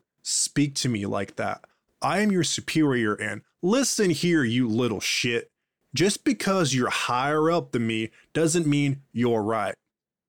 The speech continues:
And maybe I shouldn't talk to you like that, but you shouldn't just yell at someone for something that wasn't even their fault. I did what I needed to survive."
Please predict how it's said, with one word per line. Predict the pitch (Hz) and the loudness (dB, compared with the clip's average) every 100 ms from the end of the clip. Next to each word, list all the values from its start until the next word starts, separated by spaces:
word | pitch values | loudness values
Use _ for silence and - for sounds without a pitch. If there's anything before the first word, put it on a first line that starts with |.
| _ _ | _ _
And | 156 | 0
maybe | 185 247 220 | 2 2 2
I | 208 | 2
shouldn't | 175 185 160 143 | 0 0 0 0
talk | 160 175 - | -2 -2 -2
to | 131 | 0
you | 117 | 0
like | 110 110 - | 0 -2 -4
that, | 117 127 127 | -4 -4 -4
but | 127 123 - _ _ - | -2 -2 -4 _ _ -4
you | 131 208 254 | 2 2 2
shouldn't | - 151 143 | 2 2 2
just | 139 120 | 0 0
yell | 113 131 113 | 0 -2 -2
at | |
someone | - 135 135 131 | -2 0 0 -2
for | - | -4
something | 113 143 127 117 | -4 -2 -2 -2
that | 104 | -2
wasn't | 117 156 160 147 | 0 2 2 4
even | 147 135 127 | 2 2 0
their | 120 | 0
fault. | 107 - 139 95 - _ _ _ _ _ _ _ | -2 -2 0 -2 -6 _ _ _ _ _ _ _
I | 139 151 | -4 0
did | 139 156 | 2 2
what | 131 131 | 2 0
I | 117 | 0
needed | 123 139 104 | 0 -2 -2
to | 104 | -4
survive." | - 98 117 110 - - | -4 -2 -2 -2 -4 -10